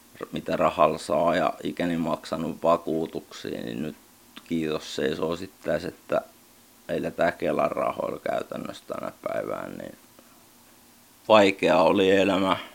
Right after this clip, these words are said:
En saanut avustajaa mistään kahteen ensimmäiseen vuoteen.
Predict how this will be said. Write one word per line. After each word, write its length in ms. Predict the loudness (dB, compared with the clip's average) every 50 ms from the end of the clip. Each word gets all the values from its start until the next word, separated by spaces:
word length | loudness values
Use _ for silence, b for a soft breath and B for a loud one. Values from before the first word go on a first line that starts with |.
| -20 -20 -20 _ _ _ _ _ _ -2
En 180 | 0 0 0 2
saanut 360 | 4 2 2 2 0 -2 -2 0
avustajaa 1000 | 4 4 4 4 4 0 0 -2 -4 -10 -2 2 4 4 6 6 6 6 6 6
mistään 640 | 4 2 -2 -2 -4 -8 -8 -2 2 2 4 2 2
kahteen 600 | 2 0 0 0 -2 -6 -4 -4 -2 -2 -2 -4
ensimmäiseen 800 | -4 -4 -4 -4 -2 -2 -2 -2 -4 -4 -2 -2 -2 -2 -2 -2
vuoteen. 760 | -2 0 2 2 0 -2 -4 -4 -2 0 2 2 2 2 0